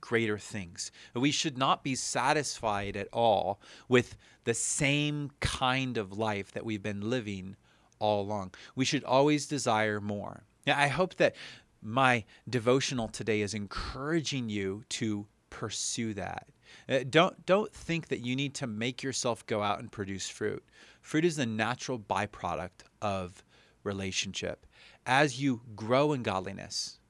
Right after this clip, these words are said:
your life will produce the fruit of the one that you're staring at as you consider him, as you look for him, as you long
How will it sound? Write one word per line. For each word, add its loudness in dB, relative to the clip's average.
your -4
life 2
will -2
produce -8
the -8
fruit -2
of -6
the 4
one 0
that -6
you're -12
staring -6
at -10
as -10
you -12
consider -2
him, -8
as -4
you -4
look -2
for -2
him, -8
as 0
you -2
long 2